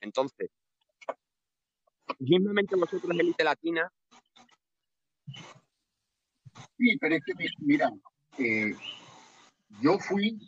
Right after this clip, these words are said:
Speaker 2: de Team Latino,
Speaker 1: Sí, lo sé.
Speaker 2: estuve ahí varios meses en ese equipo. Realmente sí, eh, el, el grado de, de antipatía de la gente hacia el equipo,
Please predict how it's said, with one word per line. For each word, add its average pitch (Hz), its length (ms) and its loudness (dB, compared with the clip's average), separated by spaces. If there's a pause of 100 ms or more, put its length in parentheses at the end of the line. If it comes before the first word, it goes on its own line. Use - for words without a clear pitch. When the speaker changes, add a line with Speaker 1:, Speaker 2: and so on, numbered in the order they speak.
Speaker 2:
de 120 200 -6
Team 147 200 -4
Latino, 151 340 -2
Speaker 1:
Sí, 139 100 6
lo 123 100 4
sé. 123 260 -2 (180)
Speaker 2:
estuve 143 380 2
ahí 160 180 0
varios 143 380 0
meses 131 260 -2
en 107 280 -12
ese 127 140 -12
equipo. 127 400 -10 (800)
Realmente 151 600 2
sí, 175 300 0 (720)
eh, 120 500 0 (680)
el, 123 280 -2
el 117 240 -4
grado 147 340 2
de, 143 440 -2 (260)
de 123 140 0
antipatía 160 760 -2
de 131 120 0
la 113 140 -4
gente 156 360 -6
hacia 123 200 -4
el 117 80 -6
equipo, 247 560 -6